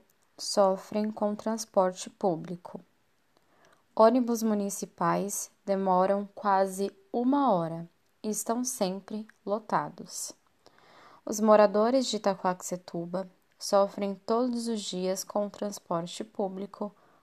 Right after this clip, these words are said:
oferecido pela empresa Expresso Planalto. Os ônibus estão sempre lotados,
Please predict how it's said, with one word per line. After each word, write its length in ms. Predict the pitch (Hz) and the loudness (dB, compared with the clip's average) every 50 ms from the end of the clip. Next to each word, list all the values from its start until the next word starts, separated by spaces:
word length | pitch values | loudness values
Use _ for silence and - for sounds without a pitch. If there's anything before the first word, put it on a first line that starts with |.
| _ | _
oferecido 720 | - - 208 - - 220 214 220 220 - - - 208 208 226 | -2 -2 0 0 0 0 0 0 0 -4 -6 -4 -4 -4 -4
pela 280 | 220 - 220 208 208 208 | -4 -2 -2 0 0 0
empresa 640 | 220 214 - - 196 180 175 175 180 185 190 185 - | -2 -4 -4 -2 0 2 2 0 0 0 -2 -2 0
Expresso 600 | - 202 190 - - - - 175 165 165 - - - | -2 -4 -4 -4 -6 -6 -4 -4 -4 -4 -6 -10 -4
Planalto. 640 | - 202 208 208 190 156 143 156 - _ - - _ _ _ _ _ _ _ _ - - _ _ _ _ _ _ _ _ | -2 0 0 0 0 -4 -6 -8 -12 _ -20 -20 _ _ _ _ _ _ _ _ -20 -20 _ _ _ _ _ _ _ _
Os 220 | 180 190 180 185 | -8 -6 0 4
ônibus 580 | 202 208 220 214 202 185 175 170 175 170 - - - | 4 4 4 4 0 -2 -4 -4 -6 -6 -8 -8 -8
estão 340 | 214 208 - - 220 214 214 | -8 -8 -2 -2 0 0 0
sempre 540 | 214 - - - 226 226 233 226 - 220 220 | 0 0 0 0 0 0 -2 -4 -4 -4 -2
lotados, 840 | 214 208 214 214 - 190 170 160 156 165 175 175 - - - - | -2 -4 -6 -4 -2 0 0 0 -2 -6 -8 -8 -8 -8 -10 -12